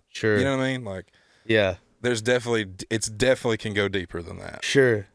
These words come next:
Speaker 1: sure. Yeah.
Speaker 2: I like, uh,
Speaker 1: I like that a lot. That's cool. <laughs> That, that's good.
Speaker 2: Yeah, dude.
Speaker 1: <laughs>
Speaker 2: I like, uh, you like movies?
Speaker 1: Yeah.
Speaker 2: I fucking love movies, and I think, um, that's where some of, some of that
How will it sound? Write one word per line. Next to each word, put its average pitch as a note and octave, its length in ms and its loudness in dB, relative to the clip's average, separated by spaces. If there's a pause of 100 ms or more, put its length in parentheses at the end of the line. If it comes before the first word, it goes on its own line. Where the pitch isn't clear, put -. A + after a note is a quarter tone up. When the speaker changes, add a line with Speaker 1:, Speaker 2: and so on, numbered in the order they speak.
Speaker 1:
sure. A#2 440 0 (200)
Yeah. A2+ 360 4 (1080)
Speaker 2:
I A2+ 60 2
like, A2+ 380 2
uh, F#2+ 180 0
Speaker 1:
I - 40 6
like A#2 200 4
that A#2 160 4
a G#2+ 60 2
lot. G2+ 300 0
That's G#2+ 180 -2
cool. - 240 -2
<laughs> C3 100 -4
That, C3+ 220 -4
that's A#2+ 220 -2
good. G#2 340 -2
Speaker 2:
Yeah, A2 260 2
dude. C3 360 0 (100)
Speaker 1:
<laughs> - 80 -18
Speaker 2:
I G#2 80 -2
like, A2 400 0
uh, F#2+ 280 -4 (360)
you A2 100 -2
like A2 160 -2
movies? G2+ 540 -8 (280)
Speaker 1:
Yeah. B2 340 -4 (1500)
Speaker 2:
I A2+ 180 0
fucking F2+ 500 -4
love G2 300 0
movies, G2+ 480 -2
and F#2+ 100 -4
I F#2+ 100 -2
think, G#2+ 480 -6 (320)
um, F2+ 500 -6 (400)
that's G#2 280 -2
where A2+ 440 0
some G#2+ 260 -4
of, F#2+ 180 -8 (300)
some - 300 -2
of G#2+ 140 0
that G2+ 300 2